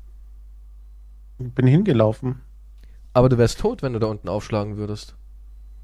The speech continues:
Speaker 1: Äh, nicht, wenn man beim Geheimdienst war und trainiert hat.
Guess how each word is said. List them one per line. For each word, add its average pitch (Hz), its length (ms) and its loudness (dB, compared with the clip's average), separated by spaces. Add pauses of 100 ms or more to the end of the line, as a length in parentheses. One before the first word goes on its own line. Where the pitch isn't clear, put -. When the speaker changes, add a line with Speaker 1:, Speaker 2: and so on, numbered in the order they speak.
(1080)
Speaker 1:
Äh, 117 120 -6
nicht, 143 260 4
wenn 185 100 4
man 147 280 0
beim 131 180 2
Geheimdienst 117 600 2
war 113 100 4
und 107 120 0
trainiert 107 420 -4
hat. - 240 -14